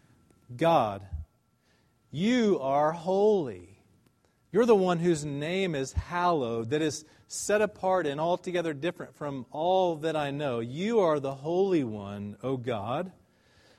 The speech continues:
I approach you not like I approach the teller at the bank, as though I'm going for some business transaction that benefits both of us. Rather,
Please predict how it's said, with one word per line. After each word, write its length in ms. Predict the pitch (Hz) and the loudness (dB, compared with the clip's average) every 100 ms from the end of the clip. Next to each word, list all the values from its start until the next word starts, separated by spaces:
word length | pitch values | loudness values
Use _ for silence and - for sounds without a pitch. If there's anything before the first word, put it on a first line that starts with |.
| _ 160 | _ 4
I 80 | |
approach 560 | 175 - 185 214 - - | 4 4 2 2 2 -6
you 160 | 170 160 | -4 -4
not 320 | 147 214 214 | 0 0 2
like 180 | 185 170 | 0 2
I 80 | |
approach 400 | 151 - 175 180 | 0 2 -2 -2
the 100 | - | -6
teller 440 | 123 - 180 190 175 | -10 -6 -2 2 2
at 100 | 156 | 0
the 80 | 117 | -4
bank, 580 | 110 143 123 127 - - | -4 -2 -2 -6 -12 -8
as 200 | 135 123 | -6 -2
though 160 | 147 | 0
I'm 160 | 147 139 | 2 0
going 220 | 147 165 | -2 -6
for 140 | - 139 | -6 -8
some 320 | - 151 131 | -6 -8 -8
business 480 | 117 165 165 156 - | -6 -6 -4 -6 -8
transaction 1080 | - 147 131 123 143 - - 113 117 139 | -10 -10 -8 -4 -4 -4 -12 -12 -10 -8
that 260 | 120 113 113 | -8 -8 -8
benefits 440 | 139 143 135 - | -10 -8 -8 -10
both 380 | 110 113 139 - | -10 -6 -4 -6
of 120 | 104 | -8
us. 220 | 113 135 | -10 -6
Rather, 280 | 127 135 165 | -4 0 0